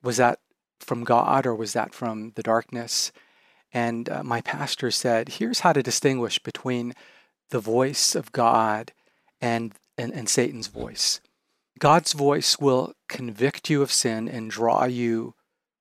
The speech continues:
closer to him, where Satan's voice will condemn you and, and drive you further from God." So God's voice convicts us and draws us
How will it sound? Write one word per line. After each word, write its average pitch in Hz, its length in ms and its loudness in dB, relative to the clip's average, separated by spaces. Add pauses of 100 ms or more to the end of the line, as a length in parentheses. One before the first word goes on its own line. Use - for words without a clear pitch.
closer 131 760 0 (200)
to 123 100 -10
him, 110 320 -12 (680)
where 131 160 4
Satan's 151 440 2
voice 113 460 -4
will 123 320 0
condemn 127 580 0
you 120 480 -4 (600)
and, 120 180 -4
and 120 160 -4
drive 117 500 -2
you 113 140 -8
further 110 380 -6
from 117 180 -14
God." 110 420 -12 (800)
So - 140 -2
God's 127 380 6
voice 135 260 -8
convicts 120 440 -4
us - 420 -4
and 117 120 -10
draws 117 360 2
us - 340 -4